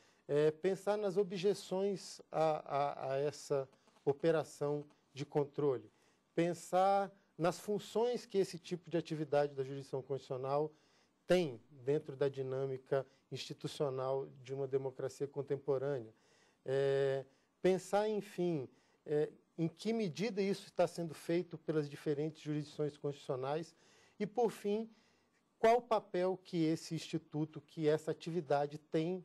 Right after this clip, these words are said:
para a operação do controle de constitucionalidade entre nós no Brasil. É, então, o que, que nós verificamos nessa pesquisa empírica da, das, das diferentes,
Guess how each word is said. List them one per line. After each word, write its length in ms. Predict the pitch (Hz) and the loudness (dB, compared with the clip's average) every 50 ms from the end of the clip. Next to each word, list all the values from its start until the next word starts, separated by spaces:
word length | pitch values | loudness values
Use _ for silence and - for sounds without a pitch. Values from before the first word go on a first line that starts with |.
| _ | _
para 100 | - 170 | 2 2
a 40 | 175 | 2
operação 460 | 175 175 - 175 175 160 - 165 165 | 2 2 0 0 0 0 0 -2 -6
do 240 | 160 143 156 160 156 156 | -6 -4 -4 -6 -6 -4
controle 340 | - 156 143 147 151 151 | -4 -4 -4 -2 -4 -4
de 60 | 147 - | -4 -2
constitucionalidade 800 | 156 143 143 - 151 143 139 143 139 135 143 147 147 143 143 _ _ _ _ _ _ - | -4 -4 -4 -4 -4 -4 -4 -4 0 0 0 0 0 -2 -8 _ _ _ _ _ _ -2
entre 300 | 165 160 160 - 180 175 | -2 -2 0 0 -2 -2
nós 300 | 160 143 139 139 143 139 | 0 2 2 2 2 0
no 100 | 143 147 | -2 -2
Brasil. 440 | 139 151 151 143 123 101 101 110 110 _ _ _ _ _ _ _ _ _ _ _ _ - | 2 2 2 2 0 -4 -10 -20 -20 _ _ _ _ _ _ _ _ _ _ _ _ -4
É, 480 | 139 135 131 131 131 131 131 131 139 - | -2 0 2 2 2 2 2 0 -2 -4
então, 520 | 151 147 143 147 - 170 175 185 190 190 | -6 -6 -6 -2 0 0 2 2 2 0
o 200 | 202 214 185 165 | -2 -2 -6 -8
que, 240 | - - - 190 190 | -8 -8 -4 -4 -4
que 240 | 185 - 180 185 180 | -4 -2 0 0 0
nós 440 | 175 175 156 147 156 160 160 151 131 | 0 0 0 2 2 2 0 -2 -2
verificamos 920 | 127 156 156 151 156 - - 156 - - - 151 156 160 156 143 - - _ _ _ _ _ _ - | -2 -2 -2 -2 -4 -8 -10 -12 -8 -2 0 0 0 0 -2 -6 -8 -12 _ _ _ _ _ _ -2
nessa 280 | 139 147 165 156 - - | 0 2 2 2 0 -6
pesquisa 480 | - - 165 151 - - 165 147 156 | -2 -2 -2 -2 -2 -4 -4 -4 -4
empírica 560 | 165 151 - - 175 185 202 175 - - 170 | -4 -4 -6 -4 -2 -2 -2 -2 -4 -4 -2
da, 280 | 147 147 156 151 147 - - - 143 131 | 2 2 2 2 2 -4 -8 -10 -4 -2
das, 500 | 139 135 139 135 127 120 - - - - | 0 0 0 -2 -4 -8 -12 -20 -16 -8
das 200 | - 139 131 127 | -6 -4 -4 -4
diferentes, 800 | 123 147 - - - 170 156 147 170 196 202 196 - - - - | -6 -12 -10 -4 -2 0 0 0 0 -2 -2 -4 -8 -18 -20 -20